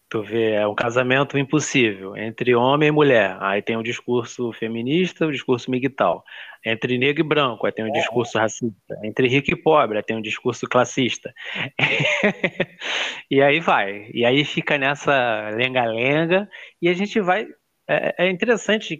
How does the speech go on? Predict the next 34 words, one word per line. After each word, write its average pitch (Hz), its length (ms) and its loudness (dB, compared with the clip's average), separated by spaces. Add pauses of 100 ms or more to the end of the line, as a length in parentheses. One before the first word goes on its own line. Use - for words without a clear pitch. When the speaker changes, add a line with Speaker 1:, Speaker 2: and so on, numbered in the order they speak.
Speaker 1:
como 147 300 -2
que 143 120 -12
desde 170 440 -2
o - 20 0
início 135 500 -2
do, 104 220 -4
do 101 100 -10
podcast, 104 800 -4 (1160)
a 127 100 0
gente 143 360 0
tá 139 440 -2
voltando 170 600 2
sempre 151 280 0
à 160 40 8
origem, 151 380 2
né? 117 160 -12 (680)
As - 180 -2
coisas 208 240 4
estão 180 220 0
amarradas, 139 640 2
as 123 120 -6
pessoas 151 340 -2
não 175 80 0
estão 165 260 0
vendo, 147 300 0
mas 120 160 -4
as 143 120 -2
coisas 165 260 0
estão 165 200 -6
amarradas, 156 520 -2
pô. - 180 -18
Elas - 140 -10
estão 139 160 -4
todas, 190 340 4